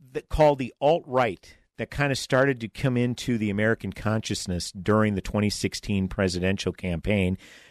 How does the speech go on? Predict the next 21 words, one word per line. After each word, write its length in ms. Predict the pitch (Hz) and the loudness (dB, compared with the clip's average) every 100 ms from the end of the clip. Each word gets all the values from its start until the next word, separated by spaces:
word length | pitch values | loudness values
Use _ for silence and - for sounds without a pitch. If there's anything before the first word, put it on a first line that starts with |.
| - | -2
because 400 | 127 143 127 92 | 2 6 6 6
they 200 | 127 147 | 6 8
were 180 | 147 131 | 8 6
a 80 | 98 | 4
group 460 | 104 135 120 - - _ _ _ _ 117 | 2 2 2 -4 -20 _ _ _ _ -2
that 180 | 123 | 0
supported 640 | - 123 123 120 120 117 - _ _ - | 0 -2 4 4 4 0 -8 _ _ -6
ca-, 180 | 127 123 | -6 0
then 280 | 120 139 147 | 2 2 0
candidate 520 | 117 104 101 117 107 | 0 2 2 0 -4
Donald 300 | 101 98 113 | -4 -2 -2
Trump. 380 | - 190 - - _ _ _ _ _ _ _ _ _ _ _ _ - | 2 2 2 -10 _ _ _ _ _ _ _ _ _ _ _ _ -2
And 440 | 131 127 123 120 - _ _ _ | 2 4 2 -2 -12 _ _ _
what, 360 | 131 175 - | 4 4 4
what 180 | 151 170 | 2 4
has 100 | 240 | 4
been 200 | 190 165 | 0 -2
President 560 | - 156 156 151 127 - | 2 2 2 -2 -10 -6
Trump's, 560 | 151 123 113 - - - | 0 0 0 -8 -14 -10
then, 360 | 113 143 143 131 | -2 0 0 -2
now, 320 | 127 127 | 0 2